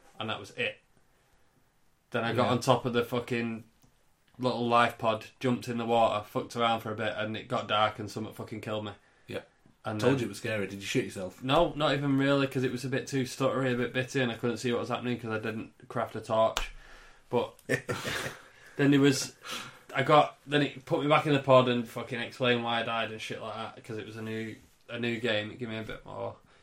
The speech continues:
Speaker 1: insight, and then, then I went out.
Speaker 2: Oh, I like that. That's clever.
Speaker 1: Then I, then I went a-, back out into the fucking wilderness, and I still didn't know what the fuck I had to do,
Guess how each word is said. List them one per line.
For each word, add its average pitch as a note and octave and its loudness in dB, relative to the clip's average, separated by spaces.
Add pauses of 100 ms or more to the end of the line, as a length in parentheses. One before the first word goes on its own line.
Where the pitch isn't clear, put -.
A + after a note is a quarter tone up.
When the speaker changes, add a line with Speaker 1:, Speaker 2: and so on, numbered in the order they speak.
(140)
Speaker 1:
insight, G#2+ 0
and A2 -4
then, G2+ -4 (640)
then C#3 2
I D3 4
went C3+ 6
out. C3 10
Speaker 2:
Oh, E3+ 4
I E3+ 6
like F3+ 4
that. A2+ -2
That's D3 -2
clever. B2 0 (440)
Speaker 1:
Then D3 4
I, C3 2 (120)
then D3 2
I C#3+ 6
went C3+ 4
a-, C3+ -4
back E3 6
out C3+ 10 (180)
into C3+ 0
the B2+ 6
fucking C3 2
wilderness, B2 2 (180)
and B2 -4
I C3 -6
still F3+ 4
didn't D#3 0
know C3 6 (100)
what C3 -6
the C3 -10
fuck D#3 -6
I C#3+ 4
had C#3 0
to D3 -6
do, D#3 -2